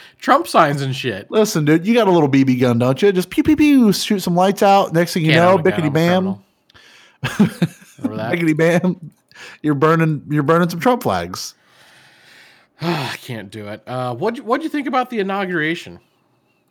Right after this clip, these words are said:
Speaker 2: You know what's weird is I don't know that I've actually, I don't cognizantly remember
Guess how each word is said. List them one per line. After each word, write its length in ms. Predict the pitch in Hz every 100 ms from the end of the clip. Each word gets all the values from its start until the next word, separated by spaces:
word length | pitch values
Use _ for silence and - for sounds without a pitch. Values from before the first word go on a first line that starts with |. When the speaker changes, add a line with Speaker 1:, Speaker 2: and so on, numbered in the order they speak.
| _
Speaker 2:
You 140 | 147 175
know 140 | 247
what's 220 | 220 160
weird 340 | 107 113 131 131
is 100 | -
I 140 | 151
don't 140 | 214
know 140 | 151 127
that 100 | 123
I've 100 | 113
actually, 500 | 117 120 120 107 95 - - - _ -
I 100 | 151
don't 200 | - -
cognizantly 680 | - 135 147 160 175 156 156
remember 440 | 127 120 120 117